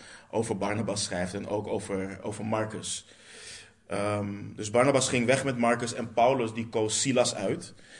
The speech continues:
En ze reisden door Syrië en Cilicië en sterkten daar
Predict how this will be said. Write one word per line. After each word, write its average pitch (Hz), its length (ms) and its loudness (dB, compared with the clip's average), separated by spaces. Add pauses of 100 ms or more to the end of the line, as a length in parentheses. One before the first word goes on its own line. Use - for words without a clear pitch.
(260)
En 107 120 -2
ze 113 180 4
reisden 117 560 4
door 107 580 4 (280)
Syrië 120 560 6
en 113 180 2
Cilicië 110 520 0
en 107 220 -4
sterkten 104 500 0
daar 104 440 -2